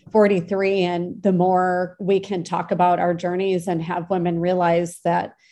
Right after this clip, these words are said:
you can have a family, you can have a career, and it isn't always easy. And there are people out there who you can learn from and talk to. You are, like, the best mentor for someone who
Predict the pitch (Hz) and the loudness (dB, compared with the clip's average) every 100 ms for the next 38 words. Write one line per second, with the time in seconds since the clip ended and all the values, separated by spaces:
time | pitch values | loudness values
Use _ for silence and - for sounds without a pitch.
0 | _ _ - 208 202 202 185 190 208 208 | _ _ -2 0 2 2 4 4 2 -2
1 | 196 190 196 196 190 190 196 190 180 180 | 0 2 2 0 -2 0 0 2 0 -2
2 | 185 185 190 190 190 - 196 180 180 190 | -4 -4 -4 -4 -6 -2 2 4 4 2
3 | 220 190 196 226 208 175 202 185 - 185 | 2 4 2 4 2 4 0 0 -2 0
4 | 185 190 190 180 - 185 160 190 170 175 | 2 2 0 -2 -4 -4 -2 -2 -2 -2
5 | 165 - 175 170 175 170 - _ - - | -6 -8 -4 -2 -2 -4 -6 _ -16 0
6 | 196 - 190 - 202 190 180 - 175 175 | 0 2 2 2 2 2 2 4 0 2
7 | 170 170 175 165 185 170 175 170 180 170 | 0 0 -2 -2 -2 -2 -4 -4 -2 -2
8 | 170 170 - - 190 190 196 180 185 175 | -2 -4 -8 -6 0 2 0 -4 -2 -2
9 | 170 165 - 175 170 - 175 170 170 - | -2 -4 -4 -6 -6 0 4 4 2 -6
10 | - - 190 208 226 208 190 175 175 170 | -20 -8 0 4 6 6 4 2 -2 -2
11 | 190 175 175 175 - 190 180 170 180 170 | -2 0 -2 -2 -4 -4 -2 -2 0 -2
12 | 175 - 175 - 175 165 170 170 170 175 | -2 -2 -4 0 0 0 0 -2 -2 -2
13 | 185 180 180 175 | -2 0 0 -4